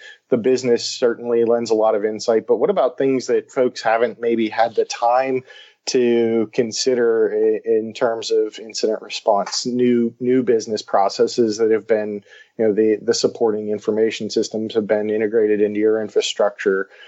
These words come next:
or, uh, you know, a lot of people still in the throes of moving services to the cloud, using air quotes for whatever definition of cloud we're using, right? What does it take to, um,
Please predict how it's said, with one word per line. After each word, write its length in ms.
or, 720
uh, 540
you 80
know, 240
a 80
lot 200
of 120
people 300
still 380
in 100
the 80
throes 420
of 280
moving 420
services 880
to 160
the 80
cloud, 480
using 320
air 160
quotes 320
for 160
whatever 420
definition 580
of 240
cloud 440
we're 200
using, 320
right? 260
What 180
does 160
it 140
take 380
to, 560
um, 480